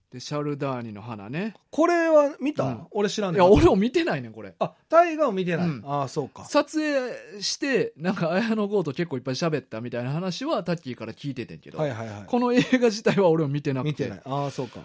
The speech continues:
Speaker 1: これも結構前、七年ぐらい前の映画かな。
Speaker 2: これあれやろ？ほんまの綾野剛やんな。
Speaker 1: うん。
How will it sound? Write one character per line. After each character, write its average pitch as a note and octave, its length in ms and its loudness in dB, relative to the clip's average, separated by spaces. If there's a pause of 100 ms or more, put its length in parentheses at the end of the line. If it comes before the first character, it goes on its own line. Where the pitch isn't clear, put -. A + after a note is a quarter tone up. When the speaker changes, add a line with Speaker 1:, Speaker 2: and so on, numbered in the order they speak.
Speaker 1:
こ - 140 -4
れ G4+ 60 -2
も G3 60 -4
結 D#4+ 320 -4 (280)
構 D#3+ 320 0
前、 F#3 320 -4
七 C#3+ 180 -4
年 G4 460 -10
ぐ F4 80 0
ら D4+ 100 -2
い C3+ 60 -2
前 B2+ 180 -4
の A#2+ 140 -4
映 A#2+ 80 -4
画 A#2+ 120 -6
か - 120 -14
な。 D#3 80 -14
Speaker 2:
こ F#3+ 100 0
れ G3 80 4
あ F#3 80 4
れ F3 60 2
や C#3 80 -2
ろ？ E3+ 100 -4
ほ F3+ 140 -4
ん G#3+ 100 -4
ま A3+ 80 0
の A3+ 100 -2
綾 A#3 140 0
野 A3 100 -4
剛 F#3+ 180 -2
や G#2+ 60 -12
ん A#2 60 -14
な。 D3+ 80 -10
Speaker 1:
う F3+ 40 -14
ん。 - 20 -20